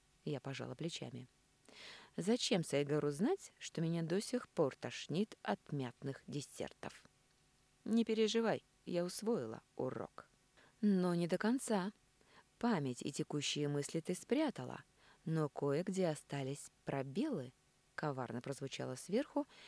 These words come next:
и я поняла, что влипла. Реально так влипла.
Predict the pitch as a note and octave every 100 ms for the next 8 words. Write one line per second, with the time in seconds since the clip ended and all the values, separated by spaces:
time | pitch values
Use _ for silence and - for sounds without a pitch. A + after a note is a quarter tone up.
0 | - - - B3+ G#3 G#3 G#3+ A#3+ C4+ F3+
1 | D3+ E3+ - F3+ G3 C3+ B2 A#2+ - A2+
2 | - _ _ _ _ - C#3+ F#3+ F4 B3+
3 | G3 - D4+ C#4 G#3+ - -